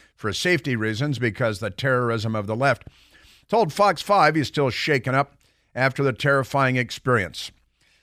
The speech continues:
Says he was driving on K Street at Sixth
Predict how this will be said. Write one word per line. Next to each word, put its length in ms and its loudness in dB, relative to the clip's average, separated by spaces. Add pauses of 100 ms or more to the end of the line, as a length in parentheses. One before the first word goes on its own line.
(220)
Says 240 2
he 60 4
was 140 2
driving 380 4
on 160 2
K 260 0
Street 440 -2
at 200 -4
Sixth 540 -6